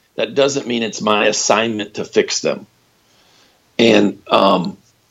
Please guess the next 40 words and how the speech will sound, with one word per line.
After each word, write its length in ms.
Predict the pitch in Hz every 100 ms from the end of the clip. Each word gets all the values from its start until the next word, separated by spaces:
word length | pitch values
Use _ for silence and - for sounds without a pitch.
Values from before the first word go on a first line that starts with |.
| _ _
so, 180 | - 147
you 180 | 135 202
know, 60 |
you 120 | 139 127
got 220 | 139 113
that 160 | 135
whole 200 | 127 123
piece 280 | - 113 -
to 180 | - 85
it. 120 | 71 _ - - -
Now, 320 | - - - _ _ _ 233 - _ _ _ _
I 160 | 117 131
get 220 | 139 139
the 80 | -
privilege 760 | - 143 156 143 110 113 - -
of 260 | - - -
being 420 | 127 110 107 - - -
in 140 | 107
this 320 | 110 123 -
wonderful 420 | 135 117 117 -
setting 340 | 110 143 - 107
here 200 | 113 110
with 220 | 107 -
Greg 320 | - 104 101
and 120 | 113
Josh, 480 | - 95 98 104 -
and 140 | - - _ _ - - - _ -
the, 220 | 95 - -
you 100 | 110
know, 100 | 87
Greg's 580 | 95 104 107 98 - - - -
position 520 | 120 95 - - 104
with 160 | 110 -
Ark, 420 | - 101 110 110 -
and 240 | 85 87 - - -
I 120 | 107
get 200 | 113 -
to 60 |
be 160 | - -
around 600 | 113 107 113 117 107 104